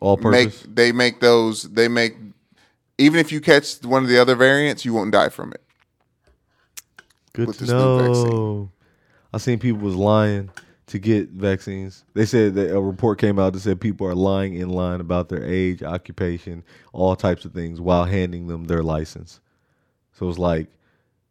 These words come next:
Speaker 1: vaccines is only for this impoverished neighborhood. It's like, "Yeah, no, I live in the West End."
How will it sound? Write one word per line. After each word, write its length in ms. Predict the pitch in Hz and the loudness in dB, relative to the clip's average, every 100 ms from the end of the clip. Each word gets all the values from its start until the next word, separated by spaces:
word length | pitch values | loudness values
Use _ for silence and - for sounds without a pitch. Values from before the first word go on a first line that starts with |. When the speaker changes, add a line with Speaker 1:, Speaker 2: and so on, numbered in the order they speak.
| _ _ - | _ _ -18
Speaker 1:
vaccines 760 | 90 87 107 95 - 98 92 | -16 0 2 2 0 -6 -8
is 120 | 87 | -8
only 180 | 95 90 | -6 -6
for 220 | - 92 | -4 -2
this 240 | 90 85 98 | -2 -2 -4
impoverished 560 | 85 98 87 82 82 | -4 0 0 -2 -6
neighborhood. 560 | 90 85 87 87 82 80 | -6 -6 -6 -8 -8 -10
It's 100 | 85 | -8
like, 220 | 85 80 | -6 -6
"Yeah, 180 | 117 113 | -8 -10
no, 180 | 110 107 | -4 -2
I 60 | |
live 220 | 117 131 113 | 2 0 0
in 60 | |
the 40 | 104 | -4
West 320 | 110 107 - | -6 -6 -8
End." 220 | 107 110 | -8 -10